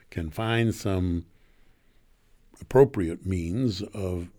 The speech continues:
redressing that harm through the effective means of the federal or, or state governments. That's the positive side. The negative side is that the courts are less familiar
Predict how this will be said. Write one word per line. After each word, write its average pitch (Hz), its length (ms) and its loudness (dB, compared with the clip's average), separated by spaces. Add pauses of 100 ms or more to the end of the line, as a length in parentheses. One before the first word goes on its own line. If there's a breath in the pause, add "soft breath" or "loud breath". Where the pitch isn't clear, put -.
redressing 104 600 0
that 85 200 -6
harm 76 420 -12 (800 soft breath)
through 123 520 4
the 101 340 2
effective 101 560 -4
means 92 380 -2
of 82 220 -8
the 82 320 -4 (200)
federal 92 340 -4
or, 82 180 -6 (140)
or 90 160 -10
state 76 300 -10
governments. 69 580 -12 (480 soft breath)
That's 156 240 2
the - 80 -4
positive 104 520 0
side. - 320 -14 (1120 soft breath)
The 127 100 2
negative 175 460 4
side 78 460 -2
is 80 500 -10 (800 soft breath)
that 101 140 -2
the 107 80 -4
courts - 600 -2 (1120)
are 110 160 0
less 123 400 2
familiar 143 600 0